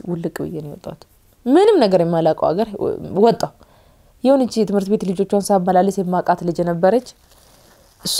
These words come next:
ቤት አንድ ቀን አደርኩኝ። ሰው ቤት ነው እሷ የምትሰራው። ከዛ በሁለተኛው ቀን እቺኛዋ ጓደኛዬ፣ ጉራ ጊዜ የምልህ ጓደኛዬ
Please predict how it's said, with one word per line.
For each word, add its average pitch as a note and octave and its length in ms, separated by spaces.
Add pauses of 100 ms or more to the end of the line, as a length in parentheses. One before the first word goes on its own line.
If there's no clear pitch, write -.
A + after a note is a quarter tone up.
(140)
ቤት G#3 220 (480)
አንድ G3+ 300
ቀን F3+ 220
አደርኩኝ። G3+ 520 (720)
ሰው F#3+ 140
ቤት F#3+ 160
ነው F3 100
እሷ E3 140
የምትሰራው። F3+ 520 (2500)
ከዛ G3 260
በሁለተኛው F#3+ 680
ቀን G#3+ 180
እቺኛዋ F#3+ 520 (800)
ጓደኛዬ፣ F#3 600
ጉራ F#3+ 160 (200)
ጊዜ F3 220
የምልህ F#3+ 380
ጓደኛዬ G3+ 520